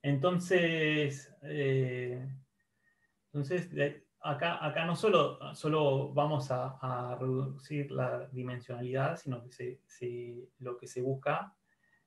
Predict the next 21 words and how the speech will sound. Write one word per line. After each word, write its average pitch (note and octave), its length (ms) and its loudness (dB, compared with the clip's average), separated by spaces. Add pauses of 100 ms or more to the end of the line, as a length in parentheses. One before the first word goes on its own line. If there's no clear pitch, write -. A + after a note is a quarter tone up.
eh, A2+ 720 -6
es C3 200 -10
tratar B2+ 480 0
de, C#3+ 500 2
eh, A#2+ 380 -4 (1800)
dar C3+ 360 6
una, B2+ 680 2
hacer D3 280 0
una D3+ 200 6
regresión B2+ 540 4
sobre A#2+ 300 -2
cada B2 260 -2
uno B2+ 280 2
de A#2+ 120 0
estos, A2+ 640 -4 (500)
de A#2+ 160 -2
estos, A2+ 840 -4
de B2 80 -2
estos A#2 240 -2
valores A#2+ 400 4
desconocidos. A2 680 -12